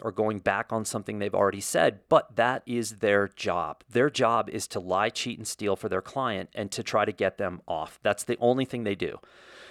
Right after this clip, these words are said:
And sadly, it's a role that we need. And I'll give you a story. So my cousin was killed in Denver, uh, in the nineties. He was shot by two gang members from L A. Long story.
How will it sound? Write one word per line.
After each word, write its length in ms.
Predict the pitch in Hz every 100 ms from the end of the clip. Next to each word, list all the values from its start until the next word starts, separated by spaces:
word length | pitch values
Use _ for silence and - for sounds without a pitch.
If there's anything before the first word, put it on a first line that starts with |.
| -
And 240 | 113 120
sadly, 480 | - 127 151 147 143
it's 120 | 113
a 60 | 120
role 260 | 107 117 110
that 100 | 107
we 120 | 107
need. 380 | 98 101 90 -
And 120 | 110
I'll 80 | 120
give 120 | 117
you 100 | 113
a 20 |
story. 320 | - 107 95
So 160 | 90 113
my 160 | 113 120
cousin 640 | - 180 147 117 104 113 _ _ _ - -
was 180 | 117 -
killed 440 | - 143 123 98
in 180 | 107 104
Denver, 580 | 104 110 95 85 82 - _ _ - - -
uh, 200 | 104 95
in 100 | 123
the 80 | 107
nineties. 540 | 104 104 110 92 80 -
He 60 |
was 100 | 107
shot 300 | - 123 110
by 80 | 101
two 320 | - 127 113
gang 280 | 95 104 107
members 300 | 92 85 85
from 220 | - 98
L 200 | 98 92
A. 200 | 85 - _ _ _ - - _
Long 220 | 104 110 110
story. 380 | - 76 65